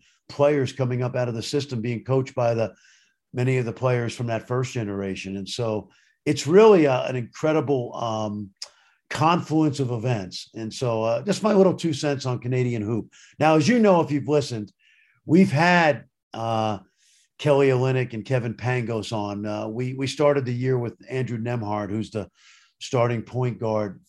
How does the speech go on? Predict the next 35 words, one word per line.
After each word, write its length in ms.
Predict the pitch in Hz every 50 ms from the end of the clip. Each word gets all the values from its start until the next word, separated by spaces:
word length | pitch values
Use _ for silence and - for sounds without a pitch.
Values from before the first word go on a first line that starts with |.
| _ _
for, 460 | - 110 113 110 110 107 101 104 104
uh, 240 | 104 101 101 98 95 - _ _ _ _ _ _ -
uh, 200 | 113 117 117 -
you 120 | - 110
know, 140 | 107 107 104
Gonzaga, 600 | 95 110 107 101 98 120 117 113 113 107 92 104
who's 220 | 92 98 104 95 95
one 160 | 107 104 101
of 60 | 95
the 100 | 98 101
top 360 | 98 - 107 110 107 101 - _ _ _ -
couple 260 | 113 107 - - 98
teams 320 | - - 113 107 104 92
in 80 | 95 98
America. 580 | 95 98 104 107 107 104 101 95 - 90 85 - _ _ _ _ _ _ _ _ _ -
Uh, 140 | 92 98 98
so 140 | - 127 131
we 80 | 135
brought 320 | 131 - 160 160 160 - 151
you 60 | 139
a 40 | 139
Canadian 680 | - 131 135 131 131 123 123 120 120 110 110 - - - - 95
guest. 440 | 110 117 113 104 92 - - - _ _ _ _ _ _ _
Today, 260 | - 147 160 180 196
we 160 | 196 190 185 170
have 140 | 160 139
a 60 | 139 135
very 400 | 110 107 139 147 151 156 156 151
unique, 500 | 135 127 131 135 131 131 139 135 135 -
special 440 | - - 131 127 120 - 123 120
young 280 | 117 120 117 113 107 107
man, 420 | 113 110 110 107 104 98 95 95 _ _ _ _ _ _ _ _ _ _
uh, 160 | - 107 107 104
Zach 380 | 98 92 143 143 143 147 139
Edey. 400 | 135 139 131 120 107 107 87 76